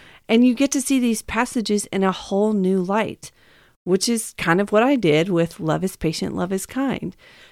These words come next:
You get to see the context. So let's look at a different type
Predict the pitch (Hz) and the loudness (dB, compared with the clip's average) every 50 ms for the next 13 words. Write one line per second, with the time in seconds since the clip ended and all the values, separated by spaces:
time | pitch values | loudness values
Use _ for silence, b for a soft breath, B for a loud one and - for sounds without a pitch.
0 | B B B 175 185 175 196 175 - 175 - - 165 151 151 175 160 - - 285 | B B B -2 2 2 2 2 2 -2 -2 0 0 0 0 0 -2 -4 -2 0
1 | 294 302 - - - - - - - - - - _ _ _ _ _ _ _ b | 0 0 0 -4 -8 -8 -10 -16 -16 -16 -18 -20 _ _ _ _ _ _ _ b
2 | b b b b b b b b - 254 240 240 233 - - 226 262 269 - - | b b b b b b b b 4 6 6 6 6 4 4 2 2 2 2 -2
3 | 240 214 214 220 220 - - - 185 - - - - 190 - 247 247 - 208 170 | 2 4 4 4 4 2 0 0 0 2 2 0 0 4 4 4 4 4 2 0
4 | 120 - - 160 147 156 - | 0 -2 -6 -6 -6 -6 -8